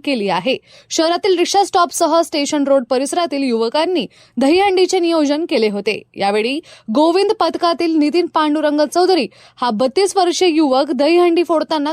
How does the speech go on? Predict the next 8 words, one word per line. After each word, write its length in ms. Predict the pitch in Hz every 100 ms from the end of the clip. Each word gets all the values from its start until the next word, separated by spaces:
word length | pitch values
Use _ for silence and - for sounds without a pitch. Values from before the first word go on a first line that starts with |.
| 302
खाली 280 | 339 311
पडला. 320 | 262 - 220 214 _ _
त्यास 340 | 214 220 233 247 240 - _
हॉस्पिटलमध्ये 720 | - 240 - 320 359 359 311
औषध 400 | 320 269 - 285
उपचार 320 | 254 - 269
सुरू 220 | 262 262 247
असतानाच 520 | 233 302 330 226